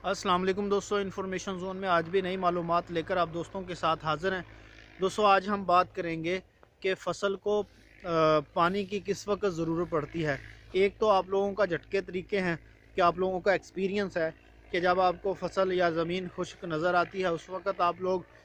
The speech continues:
apply कर देते हैं। एक scientific वे है, जैसे एक बंदा कहता, "मेरा सर दर्द है," वो जाके फ़ौरन जो है वो सर दर्द की गोली खा लेता है। एक scientific वे है कि सर दर्द headache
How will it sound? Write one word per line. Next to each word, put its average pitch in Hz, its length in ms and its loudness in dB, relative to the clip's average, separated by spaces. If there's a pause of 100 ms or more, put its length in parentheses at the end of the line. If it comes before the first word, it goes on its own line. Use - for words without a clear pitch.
(160)
apply 175 340 2
कर 165 200 4
देते 180 280 0
हैं। 165 200 -2 (360)
एक 220 380 4
scientific 208 760 -2
वे 175 280 6
है, 139 200 -2 (520)
जैसे 220 320 0 (320)
एक 185 200 -2
बंदा 202 220 -2
कहता, 202 260 -2
"मेरा 202 160 -4
सर 190 220 -2
दर्द 202 260 0
है," 202 140 4 (200)
वो 175 120 0
जाके 175 460 2 (340)
फ़ौरन 220 380 4
जो 185 100 -2
है 190 140 2
वो 190 80 -2
सर 185 220 0
दर्द 180 280 -4
की 202 100 -10
गोली 175 260 0
खा 170 180 -2
लेता 143 340 -4
है। 135 100 -18 (360)
एक 233 280 4
scientific 208 680 -4
वे 185 300 4
है 139 280 -4 (360)
कि 214 80 0
सर 214 320 2
दर्द 196 300 0
headache 180 420 -2